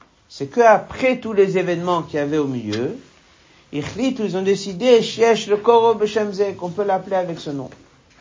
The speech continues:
Et nous, Mouvan, Rabbi, c'est pas à la fin qu'on l'a nommé. Prends le Chumash, regarde le début. Dès que c'est arrivé, comment ils ont réagi, ils ont dit,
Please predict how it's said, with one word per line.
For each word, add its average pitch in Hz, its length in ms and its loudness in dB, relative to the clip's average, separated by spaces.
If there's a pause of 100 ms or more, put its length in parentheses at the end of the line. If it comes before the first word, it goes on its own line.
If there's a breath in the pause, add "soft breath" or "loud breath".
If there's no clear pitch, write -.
(120)
Et 123 100 -6
nous, 151 120 -2
Mouvan, 151 360 -6 (1040)
Rabbi, 120 260 -10
c'est 120 140 -10
pas 120 140 0
à 120 40 2
la 104 120 -4
fin 160 240 -4
qu'on 285 120 -6
l'a 196 140 -2
nommé. 135 340 -4 (760)
Prends 127 120 0
le 175 60 2
Chumash, 143 800 -4 (500)
regarde 190 300 2
le 240 80 0
début. 220 460 0 (480)
Dès 240 280 2
que - 80 -8
c'est 233 120 0
arrivé, 202 520 4
comment 180 280 -2
ils 185 260 -2
ont 170 320 -2
réagi, 151 680 0 (840)
ils 151 180 0
ont 190 100 2
dit, 214 580 2